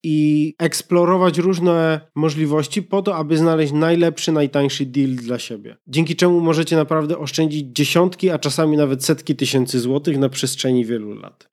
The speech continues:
Oczywiście sprawa nie tylko tyczy się kredytów hipotecznych,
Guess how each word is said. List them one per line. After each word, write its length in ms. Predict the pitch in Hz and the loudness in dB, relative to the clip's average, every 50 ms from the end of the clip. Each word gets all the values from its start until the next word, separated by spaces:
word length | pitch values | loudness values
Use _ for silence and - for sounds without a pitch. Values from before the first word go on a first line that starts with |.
| _ - | _ -6
Oczywiście 400 | 190 196 - 240 220 220 233 220 | -2 0 2 2 2 2 2 2
sprawa 360 | - - 214 202 190 185 190 | 2 4 2 4 4 4 4
nie 140 | 180 175 170 | 4 4 4
tylko 360 | 175 185 175 - 170 160 156 | 2 -2 0 2 2 2 2
tyczy 340 | 156 - 165 139 - 147 139 | 0 -2 -2 -2 0 -2 -2
się 380 | 135 - 143 135 127 123 117 117 _ | 0 0 0 0 0 -2 -4 -8 _
kredytów 800 | - - 156 156 143 123 127 120 131 160 170 202 226 220 - - _ _ - | -2 0 0 2 2 0 -2 -2 0 2 2 2 2 0 -6 -14 _ _ -16
hipotecznych, 800 | - - 170 139 - 156 156 143 135 131 - - 175 190 202 185 | -6 -6 -4 -2 0 0 0 0 0 0 0 0 2 2 2 0